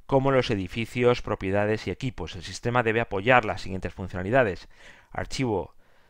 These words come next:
eh, sobre los activos fijos, transacciones de activos, su depreciación, depreciación en libros, reevaluación y cálculo, cálculo de intereses, además de informes de impuestos. Dentro de activos fijos tenemos registro de activos fijos, transacciones de los activos, depreciación,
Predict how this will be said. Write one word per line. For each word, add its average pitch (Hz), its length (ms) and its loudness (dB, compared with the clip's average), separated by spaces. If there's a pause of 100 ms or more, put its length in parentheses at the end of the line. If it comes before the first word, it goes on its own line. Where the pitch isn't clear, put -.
(140)
eh, 78 280 -10
sobre 85 180 -4
los 80 120 -8
activos 85 340 -8
fijos, 131 460 -2
transacciones 90 560 -4
de 82 80 -10
activos, 123 540 0
su 104 100 -4
depreciación, 98 680 -2
depreciación 98 500 -6
en 92 120 -6
libros, 117 420 2
reevaluación 90 680 -4
y 110 40 -8
cálculo, 98 540 -2 (300)
cálculo 107 280 -2
de 120 80 -2
intereses, 110 580 -4 (280)
además 107 460 2
de 95 80 -4
informes 92 680 -6 (380)
de 101 460 -4
impuestos. - 1040 -10 (840)
Dentro 107 480 0
de 90 80 -2
activos 107 400 -4
fijos - 480 0
tenemos 113 480 -2
registro 107 500 -8
de 92 80 0
activos 113 340 -6
fijos, 123 380 -4
transacciones 95 520 -6
de 98 60 -6
los 117 120 -4
activos, 107 480 -6
depreciación, 101 760 -4